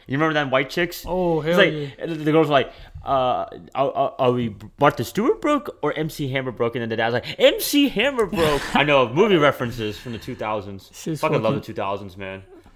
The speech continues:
Speaker 1: It was
Speaker 2: great,
Speaker 1: so much fun.
Speaker 2: gold-, golden time to be alive, man. What a
Speaker 1: Well,
Speaker 2: great
Speaker 1: for our
Speaker 2: time.
Speaker 1: generation. I don't know
Speaker 2: Yeah.
Speaker 1: about the, like, the generation before us, but,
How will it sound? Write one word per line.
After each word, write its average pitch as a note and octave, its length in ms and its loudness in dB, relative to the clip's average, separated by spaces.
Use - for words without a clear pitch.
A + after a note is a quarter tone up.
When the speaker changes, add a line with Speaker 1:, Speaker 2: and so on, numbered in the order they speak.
Speaker 1:
It - 40 -14
was C#3+ 140 -6
Speaker 2:
great, F3+ 120 4
Speaker 1:
so - 60 0
much - 80 -10
fun. G2 380 -10
Speaker 2:
gold-, F#3 320 6
golden F#3 320 4
time D#3 240 0
to C#3 40 -2
be C#3+ 120 -6
alive, A#2+ 380 -10
man. - 80 -20
What D#3 100 -12
a - 40 -8
Speaker 1:
Well, D3+ 60 -6
Speaker 2:
great C#3+ 200 4
Speaker 1:
for C#3+ 80 6
our A#2+ 140 8
Speaker 2:
time. A#2 60 2
Speaker 1:
generation. G#2 400 0
I E3 60 2
don't E3+ 120 2
know D3 60 2
Speaker 2:
Yeah. C#3 60 0
Speaker 1:
about - 40 -14
the, A2+ 220 -2
like, G#2+ 220 -6
the G2+ 200 -10
generation A#2+ 460 -4
before B2+ 360 -2
us, D3+ 200 -2
but, G2 360 -6